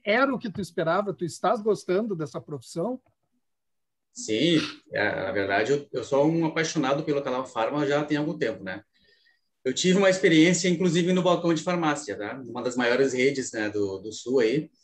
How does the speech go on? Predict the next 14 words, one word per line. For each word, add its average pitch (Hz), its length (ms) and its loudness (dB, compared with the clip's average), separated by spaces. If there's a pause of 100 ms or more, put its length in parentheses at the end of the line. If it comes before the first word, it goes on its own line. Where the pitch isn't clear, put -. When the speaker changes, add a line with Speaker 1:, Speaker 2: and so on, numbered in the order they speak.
(360)
Speaker 2:
Então, 120 520 0
foi 127 160 0
uma 139 160 0
pequena 147 280 2
experiência 147 540 2
lá 190 340 2
atrás, 151 480 -2
né? 135 260 -6
Foi 123 160 -2
onde 143 220 0
eu 127 540 4
tive 135 200 -4
conhecimento 131 640 -4
do 101 300 -8